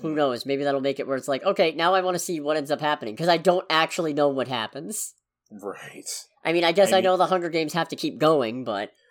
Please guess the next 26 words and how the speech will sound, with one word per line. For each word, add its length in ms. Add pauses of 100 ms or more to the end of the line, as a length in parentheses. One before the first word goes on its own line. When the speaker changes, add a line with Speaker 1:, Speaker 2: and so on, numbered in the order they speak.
(240)
Speaker 2:
Yeah, 520
I 120
think 180
that 80
was 120
the 120
only 180
thing 140
that 120
kinda 220
drew 180
me 240
out 220
when 120
I 40
realized 400
it 60
was 140
a 40
prequel. 480
It's 100
like, 280
"Oh, 580
it's 180
a 80
pr-, 220